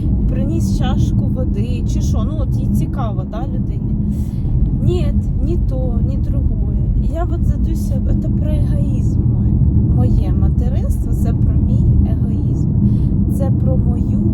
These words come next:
безумовну любов. Понімаєте? От мами мене, навірно, поймуть, як це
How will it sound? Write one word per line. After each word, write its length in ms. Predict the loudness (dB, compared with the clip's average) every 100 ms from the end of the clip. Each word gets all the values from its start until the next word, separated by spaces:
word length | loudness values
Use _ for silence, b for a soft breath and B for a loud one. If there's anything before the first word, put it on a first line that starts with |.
| 0 -2
безумовну 840 | -2 -2 0 0 0 0 0 2 2
любов. 480 | 2 2 2 2 0 -2 -2 -4 -2 -2 -2 -2 -2 2 2 4 4 2
Понімаєте? 640 | 2 0 0 0 -2 -2 -2 0 0 0 0 B B B 2
От 140 | 2 2
мами 340 | 2 2 2
мене, 300 | 2 2 2
навірно, 480 | 2 0 0 0 0 0
поймуть, 540 | -2 -2 -2 -2 0 0 B B B B -2 -2 0 0 0 0 0 2 2 2 2 2
як 240 | 2 0
це 260 | 0 2